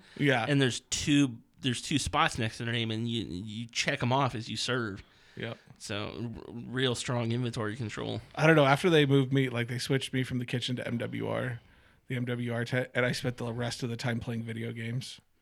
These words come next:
Speaker 1: Like, <laughs> my twelve-hour shift was just me playing video games. And people come in, "Hey, can I check this one out?" "No, I'm playing it." "Well,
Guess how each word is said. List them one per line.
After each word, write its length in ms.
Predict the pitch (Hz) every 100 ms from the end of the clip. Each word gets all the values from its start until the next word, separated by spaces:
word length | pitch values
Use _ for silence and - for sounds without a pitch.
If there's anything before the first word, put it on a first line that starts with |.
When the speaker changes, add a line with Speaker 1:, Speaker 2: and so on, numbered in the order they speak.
| - - 170
Speaker 1:
Like, 200 | 131 202 104
<laughs> 40 |
my 160 | 180 147
twelve-hour 540 | - 135 127 127 123
shift 360 | 123 123 127 -
was 180 | 127 120
just 380 | 120 135 131 -
me 80 | 123
playing 260 | 123 120
video 260 | 113 113 120
games. 400 | 123 127 139 139 - - - -
And 80 | -
people 220 | - 131
come 180 | 123 127
in, 80 | 127
"Hey, 140 | 131
can 120 | 143 147
I 40 |
check 200 | 143 147
this 160 | - 143
one 100 | 143
out?" 200 | 156 -
"No, 60 | 143
I'm 100 | 139
playing 240 | 135 127 127
it." 160 | - - - - - - _ _ -
"Well, 280 | 139 139